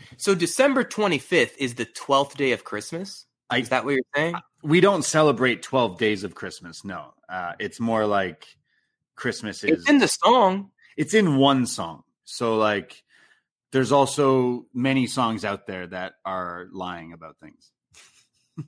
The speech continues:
Speaker 1: Okay, so you're saying that twelve days of Christmas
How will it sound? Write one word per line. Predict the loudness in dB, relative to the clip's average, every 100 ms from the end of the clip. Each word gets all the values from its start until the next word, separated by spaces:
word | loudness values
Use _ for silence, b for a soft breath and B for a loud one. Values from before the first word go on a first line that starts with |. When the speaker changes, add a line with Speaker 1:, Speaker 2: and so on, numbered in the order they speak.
| 0
Speaker 1:
Okay, | 2 4
so | 2 0
you're | 2 0
saying | 2 0 0
that | -2
twelve | 0 0 2
days | 0 -2 -2
of | -12 -8
Christmas | -6 -4 -6 -10 -10 -10 -12 -14